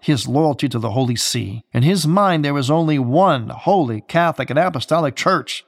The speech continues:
established by our Lord on the Rock of Peter and headed by his vicar on earth, the Pope of Rome. For this truth, Bishop Romja was ready to sacrifice his life.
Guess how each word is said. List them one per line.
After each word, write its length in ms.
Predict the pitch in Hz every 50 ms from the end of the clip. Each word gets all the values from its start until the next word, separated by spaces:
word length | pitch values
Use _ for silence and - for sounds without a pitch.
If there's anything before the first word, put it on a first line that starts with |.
| _
established 520 | - 127 - - 160 156 175 196 170 - -
by 120 | 139 127
our 60 | 123
Lord 220 | 123 131 151 170 156
on 60 | 131
the 100 | 120 117
Rock 280 | 117 139 170 196 190
of 140 | - 185 -
Peter 320 | - 165 160 151 175 175 - - - _
and 160 | - 120 120
headed 280 | 110 139 160 170 165 143
by 160 | 131 120 120
his 140 | 113 110 101
vicar 280 | 139 185 185 - 175 -
on 180 | - 120 117
earth, 260 | - - 226 214 180
the 100 | - 120
Pope 240 | - - 156 147 -
of 100 | 131 110
Rome. 340 | 123 131 120 104 92 113 - _ _ _
For 140 | _ - 135
this 180 | 151 208 233 -
truth, 560 | - - - 277 320 185 - - - - - _ _ _ _ _ - 151
Bishop 220 | 147 - 156 143
Romja 420 | 156 170 185 170 131 110 - - - _ _ -
was 80 | -
ready 180 | 120 143 151 147
to 120 | - 113 101
sacrifice 840 | - - 139 139 135 - 131 117 - - 113 107 107 - - - _ _ _
his 240 | _ - 123 104 -
life. 460 | 113 110 107 101 101 - - - -